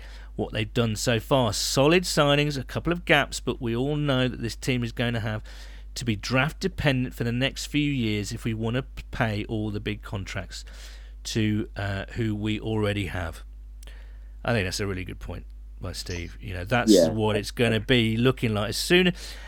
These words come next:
Speaker 1: and I would imagine at the end of next week, after the thirty-first of March, there will be something going on with Joe Burrow, because there's that escrow thing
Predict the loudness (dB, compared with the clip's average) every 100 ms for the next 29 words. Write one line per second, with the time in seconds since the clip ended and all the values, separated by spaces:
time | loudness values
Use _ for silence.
0 | -6 4 8 10 10 10 8 6 6 6
1 | 6 6 6 6 2 -2 -4 0 2 4
2 | 4 4 2 2 -2 0 2 0 0 -2
3 | -2 -2 -4 2 6 6 4 0 0 -2
4 | -2 -2 -2 -6 -10 -12 -16 -12 -2 0
5 | 2 4 8 8 6 0 0 -2 -2 -4
6 | -2 0 0 0 -2 -2 -4 0 4 6
7 | 6 4 0 -2 0 0 0 -2 -4 -4
8 | -4 -2 0 0 0 -4 -6 0 0 0
9 | -4